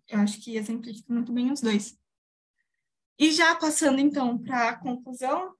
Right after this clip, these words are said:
é, as interações auto-organizadas não se limitam à comunidade científica ou mesmo ao ser humano. Lembrando, é, eu ia até colocar a imagem, né, da, de,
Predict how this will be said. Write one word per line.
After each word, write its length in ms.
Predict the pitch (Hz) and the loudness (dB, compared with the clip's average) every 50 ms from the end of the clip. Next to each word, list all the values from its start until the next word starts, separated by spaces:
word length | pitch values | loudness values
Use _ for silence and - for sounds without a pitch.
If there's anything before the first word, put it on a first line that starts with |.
| _ _ _ _ _ _ _ _ _ _ - | _ _ _ _ _ _ _ _ _ _ -14
é, 80 | 233 247 240 240 240 233 226 226 220 220 220 214 220 220 220 - - - _ _ _ _ _ _ - | -12 -12 -10 -10 -10 -10 -10 -10 -8 -4 -2 -2 0 -2 -2 -6 -10 -16 _ _ _ _ _ _ -2
as 140 | 247 254 277 | -2 2 2
interações 540 | 285 285 285 269 277 285 285 311 294 302 - | 2 4 4 2 2 2 2 2 0 2 0
auto-organizadas 720 | 220 220 294 262 262 247 247 247 262 262 254 269 269 - | -2 -2 -2 -2 -2 -2 -2 0 0 0 0 0 0 0
não 140 | 277 277 | 0 0
se 160 | 294 - 294 277 | 0 -2 -2 -4
limitam 380 | 269 254 254 277 - 254 247 | -2 -2 -4 -4 -4 -4 -4
à 100 | 247 247 | -4 -2
comunidade 540 | - - 247 247 247 240 226 - 226 - - | 0 2 2 2 2 2 0 -2 -2 -4 -6
científica 580 | - 302 339 - - 285 285 - - 294 294 - - | -8 -8 -6 -6 -6 -6 -6 -6 -6 -8 -8 -8 -4
ou 160 | 269 277 277 | -2 -2 -2
mesmo 420 | 262 254 262 277 294 277 294 - | 0 -2 -2 -2 -2 -4 -6 -6
ao 120 | - 262 247 | -10 -14 -12
ser 180 | - - 254 | -10 -8 -6
humano. 460 | 269 302 302 247 214 - 202 - 226 - _ _ _ _ _ _ - 247 | -6 -4 -4 -4 -4 -4 -4 -6 -6 -8 _ _ _ _ _ _ -4 -2
Lembrando, 580 | 254 254 247 240 240 254 277 277 294 294 302 294 - _ _ _ - | 0 0 2 2 0 0 0 0 -2 -2 -2 -4 -8 _ _ _ -8
é, 420 | - 226 220 220 220 214 208 202 - | -6 -6 -4 -2 -2 -2 -2 -2 -2
eu 80 | 233 226 | -4 -4
ia 160 | 233 240 233 | -4 -4 -6
até 200 | 226 226 233 233 | -6 -4 -6 -6
colocar 600 | 226 226 - 233 233 233 - 247 226 226 220 214 - | -6 -6 -6 -8 -8 -6 -4 -4 -2 -2 -2 -2 -2
a 140 | - 220 220 | -4 -4 -4
imagem, 560 | 226 233 226 214 214 226 233 233 233 240 220 | -4 -4 -4 -2 -2 -2 -2 -2 -2 -2 -2
né, 220 | 220 226 226 226 | -2 -2 -2 -2
da, 400 | 208 202 214 208 202 202 202 208 - - | -2 0 2 2 4 4 2 0 -4 -6
de, 340 | - 214 214 233 226 220 220 | -4 -4 -2 -2 -4 -6 -8